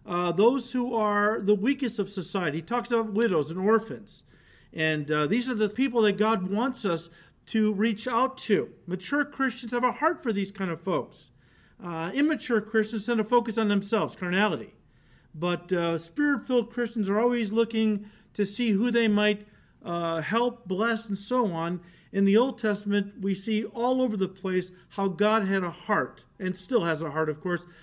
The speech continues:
for, you know, the orphan, the widow, the stranger. All throughout the Bible, God says things like, "If you lend to the, if you give to the poor, you lend to the Lord, I'll repay you," and so on.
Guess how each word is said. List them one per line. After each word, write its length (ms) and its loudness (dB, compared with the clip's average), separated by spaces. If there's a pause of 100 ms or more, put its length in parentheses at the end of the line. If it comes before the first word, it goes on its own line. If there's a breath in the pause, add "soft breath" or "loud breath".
(160 loud breath)
for, 420 6
you 120 4
know, 200 6
the 240 2
orphan, 460 4
the 80 0
widow, 340 6
the 140 -4
stranger. 720 0 (800 soft breath)
All 220 6
throughout 340 2
the 100 2
Bible, 400 2
God 240 2
says 240 0
things 220 2
like, 120 4
"If 120 -2
you 100 4
lend 280 4
to 60 0
the, 200 2 (200 loud breath)
if 80 -6
you 80 4
give 260 2
to 100 0
the 100 2
poor, 380 -2
you 240 2
lend 280 2
to 100 -4
the 120 4
Lord, 300 4
I'll 180 2
repay 380 2
you," 260 -2 (680 soft breath)
and 120 -10
so 300 2
on. 100 -12